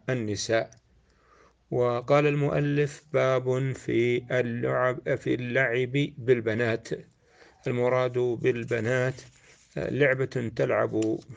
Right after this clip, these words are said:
يلعب بها الصغار، و، آه،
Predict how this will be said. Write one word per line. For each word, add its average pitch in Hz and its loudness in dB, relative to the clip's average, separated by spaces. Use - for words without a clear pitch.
يلعب 127 2
بها 113 0
الصغار، 113 0
و، 120 0
آه، - -10